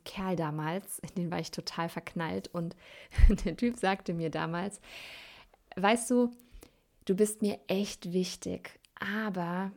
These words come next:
es geht ganz schön ins Geld, wenn ich dich immer besuchen komme,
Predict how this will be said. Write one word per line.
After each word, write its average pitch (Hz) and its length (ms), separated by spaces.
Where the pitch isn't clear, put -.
es - 200
geht - 260
ganz 185 260
schön 196 160
ins - 240
Geld, - 300
wenn 180 120
ich 180 120
dich 196 140
immer 185 200
besuchen 180 420
komme, - 360